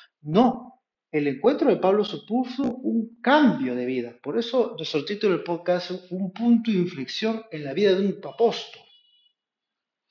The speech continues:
Por eso, como dice el Santo Padre, los encuentros con Cristo no son encuentros meramente psicológicos, sino lo es también porque suscitó un movimiento de sentimientos, pero va más allá de ese tema.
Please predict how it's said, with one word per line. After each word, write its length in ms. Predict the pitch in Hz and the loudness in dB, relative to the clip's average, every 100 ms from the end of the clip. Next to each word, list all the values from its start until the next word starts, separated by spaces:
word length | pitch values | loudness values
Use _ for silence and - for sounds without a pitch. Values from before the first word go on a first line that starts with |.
| _ _ _ _ _ _ _ | _ _ _ _ _ _ _
Por 260 | - 123 - | -8 -2 2
eso, 300 | 233 233 - - _ _ _ _ _ _ _ | 2 0 -8 -18 _ _ _ _ _ _ _
como 240 | 127 120 123 | -12 -8 -4
dice 220 | 175 170 | -2 -2
el 60 | |
Santo 300 | 156 165 156 | -2 -2 0
Padre, 380 | 170 170 131 113 - _ _ _ | 2 0 0 -6 -14 _ _ _
los 180 | 131 - | -18 -14
encuentros 340 | 123 196 254 233 | -4 -2 0 0
con 100 | 208 | 0
Cristo 320 | 202 208 175 | -2 0 0
no 200 | 165 269 | 0 2
son 200 | 277 196 | 2 0
encuentros 320 | 202 196 180 | 0 0 0
meramente 400 | 180 170 170 165 | 0 -2 -2 -6
psicológicos, 600 | 156 - 120 - 113 - | -8 -10 -12 -14 -20 -20
sino 400 | 135 135 143 _ - | -14 -12 -12 _ -2
lo 220 | 151 233 | 6 6
es 160 | 349 | 6
también 240 | 233 196 262 | 4 2 2
porque 220 | 254 175 | 0 -2
suscitó 240 | 135 - | -6 -2
un 80 | 190 | 0
movimiento 340 | 185 165 175 190 | 2 0 0 -2
de 60 | |
sentimientos, 640 | 185 180 180 175 180 240 - - - _ - | -2 -2 -2 -2 -4 -4 -6 -20 -20 _ -2
pero 180 | 147 | 2
va 140 | 143 214 | 4 6
más 180 | 262 175 | 4 4
allá 240 | 160 247 | 2 4
de 200 | 156 131 | 2 -2
ese 200 | 127 131 | -6 -10
tema. 300 | - _ _ | -18 _ _